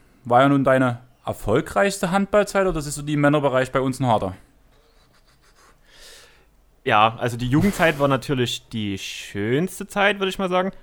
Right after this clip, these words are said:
Speaker 2: Nee, nee, auch die erfolgreichste. Ja, eigentlich schon die erfolgreichste. Ja, und die schönste. Also die beste Zeit. Und mit dem Lukas, ja genau, das waren drei Jahre Landesauswahl. Äh, Lukas war da schon ein, ein herausragender Spieler.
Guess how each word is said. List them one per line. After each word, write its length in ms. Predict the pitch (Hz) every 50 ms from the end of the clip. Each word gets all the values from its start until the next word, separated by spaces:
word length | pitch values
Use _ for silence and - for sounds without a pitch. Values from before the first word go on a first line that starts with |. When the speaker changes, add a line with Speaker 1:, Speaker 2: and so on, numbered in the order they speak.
| -
Speaker 2:
Nee, 180 | - 101 110 113
nee, 220 | 117 120 113 113
auch 200 | - 131 120 -
die 100 | - 131
erfolgreichste. 640 | 113 107 - - 107 - - 110 107 - - 98 - _ _ _ _ _ _ _ _ -
Ja, 140 | 117 104 104
eigentlich 300 | - 120 120 117 117 -
schon 140 | - 117
die 40 | 107
erfolgreichste. 500 | 107 - - 104 - 98 95 - - 104 - -
Ja, 160 | - 110 101 - _ _ -
und 140 | 160 147
die 40 | 117
schönste. 380 | 107 - 107 104 - - 101 - - -
Also 140 | 135 131 117
die 80 | 120
beste 260 | - 113 104 - 98
Zeit. 240 | - - 98 101 - - - - - - - - - - - - - - _ -
Und 800 | 131 135 135 135 135 135 131 135 135 131 127 127 123 120 113 - -
mit 160 | - 139 131
dem 80 | 123 120
Lukas, 320 | 120 151 - 208 196 - -
ja 100 | - 131
genau, 320 | 139 143 127 131 147 160 160 -
das 180 | - 117 - -
waren 380 | 117 120 123 120 117 117 113 - _ _ _ _ _ _ _
drei 220 | - 104 110 113 117
Jahre 240 | 120 120 120 120 120
Landesauswahl. 840 | 123 147 180 180 - - - 170 165 - 165 160 165 170 170 175 170 - - - - - - - - - - - _ _ _ -
Äh, 380 | - 131 123 120 117 117 113 -
Lukas 340 | 131 143 - 185 180 - -
war 100 | 127 117
da 220 | 123 123 135 151
schon 360 | 156 - 196 180 170 165 151
ein, 320 | - 123 135 131 120 120 95
ein 320 | 110 120 120 120 117 117
herausragender 720 | 117 123 120 113 123 135 139 - 127 123 131 131 135 127 123
Spieler. 420 | - - - 139 139 139 143 139